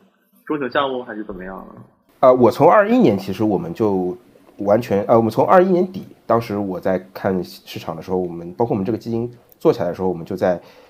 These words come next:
Speaker 2: 看的几条线很，很明确。第一就是团队规模最好不要超过十人，最好不要超过十人。
Speaker 1: OK，嗯。
Speaker 2: 当然如果超过没关系，我就算成本嘛，对吧？
Speaker 1: 嗯。
Speaker 2: 然后就是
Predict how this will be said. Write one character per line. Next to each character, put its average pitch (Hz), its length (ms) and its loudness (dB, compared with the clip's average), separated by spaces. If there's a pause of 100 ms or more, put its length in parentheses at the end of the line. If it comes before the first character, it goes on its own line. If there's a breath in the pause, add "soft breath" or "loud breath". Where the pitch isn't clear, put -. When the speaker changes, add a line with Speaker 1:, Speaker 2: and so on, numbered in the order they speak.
(200 soft breath)
Speaker 2:
看 - 240 0
的 98 120 2 (340)
几 - 140 -16
条 101 140 0
线 131 260 2
很， 95 180 -6
很 - 160 -8
明 90 160 -4
确。 123 260 -2
第 - 140 -12
一 147 160 -8
就 143 100 -4
是 98 240 -6 (380 loud breath)
团 90 280 -2
队 120 420 0
规 135 180 -2
模 95 260 -4
最 147 200 -2
好 - 160 -8
不 - 100 -8
要 104 100 2
超 117 200 -4
过 110 120 -4
十 - 280 -10
人， 101 180 -6 (720)
最 233 160 -2
好 - 140 -6
不 - 80 -18
要 - 80 -14
超 - 120 -18
过 101 120 -6
十 - 120 -12
人。 95 200 -8
Speaker 1:
OK， 95 120 -16
嗯。 98 60 -18
Speaker 2:
当 156 100 6
然 170 60 4
如 220 80 4
果 - 80 2
超 160 180 4
过 160 300 2
没 98 80 -2
关 143 180 0
系， - 220 -10
我 92 80 -8
就 104 100 -10
算 - 160 -2
成 - 180 -6
本 - 120 -4
嘛， - 180 -18
对 - 60 -18
吧？ - 100 -16 (160)
Speaker 1:
嗯。 104 60 -16
Speaker 2:
然 101 100 -4
后 104 60 2
就 95 80 -2
是 110 160 0